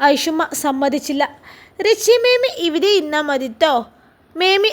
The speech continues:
അബ്ബയുടെ അടുത്ത് തന്നെ ഇരിക്കണമെന്ന് മോളൂട്ടിക്ക് വാശി. അവർ രണ്ടുപേരും ഇപ്പോൾ അവൾക്ക്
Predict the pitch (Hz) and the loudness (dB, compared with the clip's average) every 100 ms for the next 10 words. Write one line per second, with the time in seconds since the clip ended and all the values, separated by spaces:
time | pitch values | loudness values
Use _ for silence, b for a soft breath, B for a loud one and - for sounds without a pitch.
0 | 311 269 330 339 349 339 330 339 349 339 | 0 2 2 4 4 2 0 -2 -2 -2
1 | 330 302 330 330 320 311 302 311 285 294 | -4 -4 -4 -4 -2 -4 -4 0 2 2
2 | 254 320 330 294 269 - 302 _ B B | -2 -2 0 0 0 -4 -8 _ B B
3 | B - 320 381 349 302 311 339 339 339 | B 0 2 2 0 -2 -2 -2 0 -2
4 | 311 - 302 285 285 285 311 | -4 -2 2 2 0 -2 -4